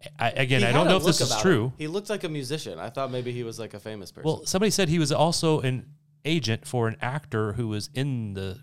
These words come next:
Speaker 1: game.
Speaker 2: Oh, wow. S-, odd assortment of people that were at this gathering.
Speaker 1: And he looked more like, uh, one of, like, an eighties Drop Dead Fred
Speaker 2: Yeah.
Speaker 1: kind of movie kind of guy,
Speaker 2: <laughs>
Speaker 1: but
Speaker 2: eighties, very eighties.
Speaker 1: Yeah, I
Speaker 2: If
Speaker 1: mean,
Speaker 2: he would have
Speaker 1: like
Speaker 2: had a leather jacket on, it would have been perfect.
Speaker 1: or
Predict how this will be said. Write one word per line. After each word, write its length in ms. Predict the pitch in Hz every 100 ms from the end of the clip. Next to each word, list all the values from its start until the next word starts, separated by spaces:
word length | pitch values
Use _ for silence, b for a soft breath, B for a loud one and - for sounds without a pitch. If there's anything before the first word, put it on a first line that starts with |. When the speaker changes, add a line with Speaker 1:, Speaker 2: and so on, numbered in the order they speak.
| -
Speaker 1:
game. 400 | 98 85 98 95 - _ _ 107
Speaker 2:
Oh, 140 | 101
wow. 300 | 90 90 87 _ _
S-, 140 | - -
odd 200 | 131 151
assortment 480 | 143 - 135 113 110
of 120 | 104
people 340 | - 98 92 90
that 240 | 87 82
were 160 | 90 92
at 140 | 90
this 220 | - -
gathering. 380 | - 78 82 80
Speaker 1:
And 360 | 120 117 110 - -
he 320 | - - 147 151
looked 260 | 147 139
more 200 | 123 135
like, 360 | 131 113 - -
uh, 300 | 117 107 104
one 180 | 104 113
of, 80 | 113
like, 180 | 110 107
an 140 | 104 90
eighties 640 | 110 107 107 104 98 - -
Drop 320 | - 110 113 110
Dead 220 | 110 104
Fred 280 | - 107 104
Speaker 2:
Yeah. 60 | 69
Speaker 1:
kind 240 | 139 135
of 100 | 127
movie 340 | 131 151 156
kind 220 | 151 165 165
of 100 | 151
guy, 340 | 165 180 190
Speaker 2:
<laughs> 0 |
Speaker 1:
but 360 | 143 120 104 -
Speaker 2:
eighties, 340 | 104 101 90 -
very 240 | 104 117
eighties. 480 | 85 92 85 - -
Speaker 1:
Yeah, 280 | 131 107 82
I 60 | 120
Speaker 2:
If 40 |
Speaker 1:
mean, 80 | 120
Speaker 2:
he 20 |
would 100 | 143
have 100 | 151
Speaker 1:
like 120 | 160 151
Speaker 2:
had 60 |
a 20 |
leather 320 | 123 120 120 117
jacket 380 | 107 95 104
on, 180 | 92 90
it 100 | 90
would 120 | 87
have 100 | 87
been 140 | 85 85
perfect. 160 | 82
Speaker 1:
or 420 | 117 117 110 107